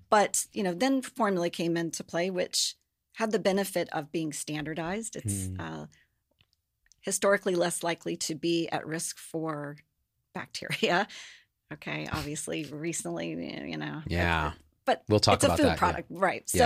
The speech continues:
Speaker 1: So, but more so than, you know, grandma's kitchen.
Speaker 2: Right.
Speaker 1: Uh, a little more controlled, steady with the vitamins, e-, et cetera. Um, and in the U S, we've typically, oh, well, we've only had cow milk based.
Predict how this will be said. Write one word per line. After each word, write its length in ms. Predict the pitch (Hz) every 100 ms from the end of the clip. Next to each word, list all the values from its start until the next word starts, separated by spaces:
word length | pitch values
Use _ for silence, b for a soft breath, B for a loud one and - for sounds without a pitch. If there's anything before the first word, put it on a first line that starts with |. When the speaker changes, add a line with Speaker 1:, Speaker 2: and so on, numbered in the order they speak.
| 233
Speaker 1:
So, 80 | 220 B B B B _
but 260 | 285 226 -
more 160 | 262 285
so 240 | 285 262
than, 380 | 220 214 202 - -
you 100 | 202
know, 80 |
grandma's 320 | 170 185 160 -
kitchen. 420 | - - - 185 B B
Speaker 2:
Right. 220 | 92 80 - -
Speaker 1:
Uh, 340 | 185 180 175 170
a 40 |
little 220 | 180 185
more 140 | 185 175
controlled, 440 | 180 160 175 160
steady 300 | - 185 170
with 120 | 165 185
the 60 |
vitamins, 880 | 269 254 233 214 202 190 185 180 175
e-, 140 | - -
et 160 | - 156
cetera. 540 | - 165 160 156 160 -
Um, 560 | 180 185 185 185 185 185 - B B B B -
and 220 | 196 190
in 260 | 185 180 -
the 80 | -
U 140 | 180 247
S, 200 | 302 -
we've 240 | 208 185 -
typically, 540 | - 285 - 190 190
oh, 60 | 170
well, 220 | 160 147
we've 200 | 143 160
only 280 | 175 240 156
had 340 | 147 147 - 165 _ _ _ -
cow 400 | - - 240 240
milk 460 | 208 170 156 - - _ -
based. 540 | 151 269 - - -